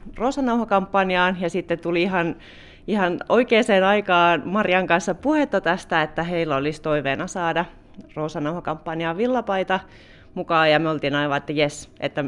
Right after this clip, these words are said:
meillä on jo idea pyöritettynä valmiiksi, että todella mielellämme tullaan mukaan ja suunnitellaan neuleet. Ja koska sitten tää lastenneule on ohuemmasta langasta ja tämmöstä ihanaa pehmeätä lankaa,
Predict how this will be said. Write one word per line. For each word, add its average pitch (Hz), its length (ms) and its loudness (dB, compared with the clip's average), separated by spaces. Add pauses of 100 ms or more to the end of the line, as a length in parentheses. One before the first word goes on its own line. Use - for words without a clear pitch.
meillä 151 240 -2
on 147 80 0
jo 131 100 -2
idea 139 280 -4
pyöritettynä 185 800 -2
valmiiksi, 190 480 -2
että 233 240 -2 (720)
todella 175 300 4
mielellämme 175 540 -2 (140)
tullaan 180 280 -4
mukaan 185 460 -4
ja 190 80 -8
suunnitellaan 175 680 -6
neuleet. 190 480 -2 (720)
Ja 170 300 4
koska 170 260 -4
sitten 160 260 -4
tää 151 420 4
lastenneule 208 720 2 (380)
on 156 360 -4 (180)
ohuemmasta 240 560 0
langasta 196 360 -2
ja 170 40 0
tämmöstä 170 280 -4
ihanaa 190 260 -2
pehmeätä 190 500 -2
lankaa, 160 560 -2